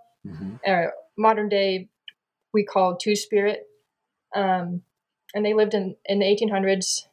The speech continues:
Speaker 2: and they served as an ambassador to work with the Smithsonian to document, um, art and, and history of their tribe. And yeah, that's what a lot of their work was, was tapestries and pottery.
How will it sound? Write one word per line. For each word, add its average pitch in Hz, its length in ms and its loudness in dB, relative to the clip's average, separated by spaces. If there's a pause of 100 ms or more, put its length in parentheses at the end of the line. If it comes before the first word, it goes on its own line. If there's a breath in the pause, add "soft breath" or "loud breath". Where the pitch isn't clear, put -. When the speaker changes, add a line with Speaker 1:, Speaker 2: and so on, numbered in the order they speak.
(100)
Speaker 2:
and 190 140 2
they 175 100 0
served 196 360 0
as 196 140 0
an 190 80 -2
ambassador 185 800 0 (680)
to 185 180 2
work 185 260 -2
with 185 280 2
the 190 100 2
Smithsonian 196 720 0 (540 soft breath)
to 185 280 0
document, 180 600 2 (360)
um, 170 460 0 (100)
art 185 380 2 (140)
and, 175 440 0 (840)
and 175 320 2
history 202 380 0
of 185 80 -2
their 175 140 -4
tribe. 170 420 0 (460)
And 190 280 0
yeah, 185 160 4
that's 185 180 -2
what 202 140 0
a 190 60 2
lot 185 220 2
of 185 120 -4 (380)
their 175 500 0 (1040)
work 202 300 0
was, 175 300 -2
was 180 120 -2
tapestries 190 640 0
and 180 100 -4
pottery. 180 540 2